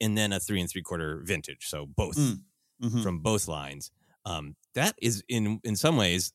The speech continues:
Speaker 1: uh, I'm probably not running out to buy it, mm, personally, uh,
Speaker 2: Mm.
Speaker 1: just 'cause I'm trying to, uh, moderate my collection somewhat.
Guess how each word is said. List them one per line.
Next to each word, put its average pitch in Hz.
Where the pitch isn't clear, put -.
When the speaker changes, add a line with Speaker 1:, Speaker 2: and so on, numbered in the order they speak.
Speaker 1:
uh, 87
I'm 107
probably 131
not 120
running 113
out 113
to 110
buy 95
it, 90
mm, 98
personally, 185
uh, 98
Speaker 2:
Mm. 95
Speaker 1:
just 95
'cause 85
I'm 85
trying 85
to, 85
uh, 80
moderate 82
my 95
collection 87
somewhat. 165